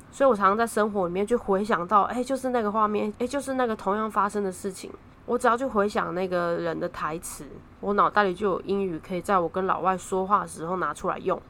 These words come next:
比如说好了，最近我有个朋友啊，她的产假快要放完了，即将要回职场。啊，这时候刚好她老公要下南部，然后顺便出游，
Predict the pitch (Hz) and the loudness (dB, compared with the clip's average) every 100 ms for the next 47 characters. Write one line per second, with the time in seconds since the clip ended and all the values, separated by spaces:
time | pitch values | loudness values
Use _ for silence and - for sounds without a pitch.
0 | - 214 208 226 226 208 - - - - | -10 -2 -2 2 2 2 0 -4 -14 -12
1 | 285 277 247 190 202 196 196 185 190 196 | -4 2 4 6 2 0 -2 -2 2 2
2 | 165 82 - - - 269 240 226 180 160 | 4 2 0 -16 -2 2 2 0 -6 -4
3 | 220 202 214 196 - 196 160 - - 151 | -4 0 0 0 6 6 4 -8 -8 -10
4 | - 196 214 208 214 180 170 - 165 170 | -6 -2 2 2 2 -2 -2 -8 -12 -10
5 | - 175 - - - - 254 339 247 233 | -2 -2 -2 -16 -12 -6 -2 2 4 6
6 | 247 226 196 220 170 170 196 214 208 202 | 8 6 4 2 2 2 2 2 2 2
7 | 208 190 165 175 202 175 151 170 185 196 | 0 0 -2 0 0 0 -2 0 0 2
8 | 208 196 196 190 185 180 170 | 0 0 0 -2 -2 -2 -4